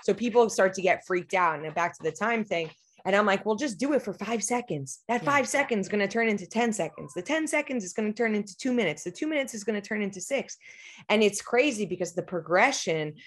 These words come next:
Speaker 1: like, there's somebody in my class that couldn't even get up at one point. Now she's lost, like, seventy pounds. She's, like,
Speaker 2: Wow.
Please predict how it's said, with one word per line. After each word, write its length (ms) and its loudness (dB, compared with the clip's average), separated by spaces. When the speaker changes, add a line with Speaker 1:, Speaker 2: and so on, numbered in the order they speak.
Speaker 1:
like, 160 6
there's 160 2
somebody 260 2
in 60 2
my 120 2
class 340 2
that 160 -4
couldn't 200 -4
even 240 -4
get 160 2
up 200 2
at 100 0
one 200 -6
point. 320 -4
Now 160 0
she's 260 -8
lost, 240 -2
like, 160 -6
seventy 400 -4
pounds. 580 -2
She's, 280 -2
like, 180 4
Speaker 2:
Wow. 540 4